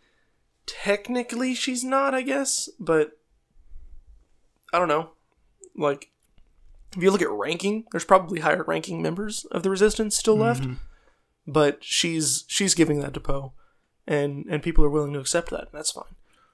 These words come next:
Speaker 1: And so there's gotta be some kind of interaction there, and we've seen that, and we've heard that there's going to be s-, there's gonna be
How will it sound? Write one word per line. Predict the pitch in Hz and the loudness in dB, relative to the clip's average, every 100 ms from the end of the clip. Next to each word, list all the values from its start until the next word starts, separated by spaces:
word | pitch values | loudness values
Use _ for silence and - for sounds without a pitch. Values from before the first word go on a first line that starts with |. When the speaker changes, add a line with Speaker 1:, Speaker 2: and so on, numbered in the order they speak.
| - | -4
Speaker 1:
And | 156 | 2
so | 165 | 6
there's | 147 151 | 4 4
gotta | 151 151 | 4 4
be | 151 | 4
some | 135 - 135 139 | 2 2 0 0
kind | 147 | 2
of | 151 | 2
interaction | 165 160 165 165 175 | 2 2 0 -2 -2
there, | 175 175 | -2 0
and | 170 151 | 0 0
we've | 147 | 2
seen | 233 202 | 2 4
that, | 156 - _ - | 2 -2 _ 0
and | 156 | 0
we've | 143 147 | 2 2
heard | 202 165 | 2 2
that | 143 | -2
there's | 147 | -4
going | 147 147 135 | -2 -2 -2
to | 139 | -6
be | |
s-, | 127 - - | -4 -4 -4
there's | - 143 - | -6 -4 -4
gonna | 147 | -6
be | 139 135 | -8 -12